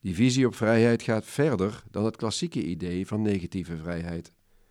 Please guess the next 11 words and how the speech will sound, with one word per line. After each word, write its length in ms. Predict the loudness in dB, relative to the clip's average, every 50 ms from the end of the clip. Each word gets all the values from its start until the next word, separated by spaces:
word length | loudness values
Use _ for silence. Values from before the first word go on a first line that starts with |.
| _ _ _ _ _ _ _ _ _ _ _ _ _ _ _ _
Een 160 | 0 2 2
gelaagd 480 | 4 4 4 6 6 4 4 2 0 -2
perspectief 760 | -2 -2 -2 -2 -4 -6 -6 -4 -4 -4 -4 -4 -8 -20 _ _ _ _ _ _ _ _ _ _ -4
op 140 | -2 0
wat 140 | 2 2 2
het 120 | 2 0 0
betekent 480 | -2 -2 2 2 2 2 2 0 -2
om 140 | -2 -2 -2
vrij 300 | 0 0 2 2 2 2
te 120 | 0 -2
zijn 380 | -6 -6 -6 -6 -6 -8 -12